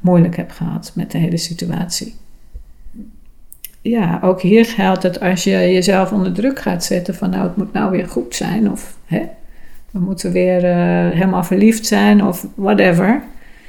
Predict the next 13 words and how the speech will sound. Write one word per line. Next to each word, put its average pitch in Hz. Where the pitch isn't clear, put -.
Ja, 196
dat 214
werkt 196
averechts. 226
Hè, 202
daar 180
wordt 180
het -
alleen 185
maar, 180
ja, 175
gespannener 185
van 170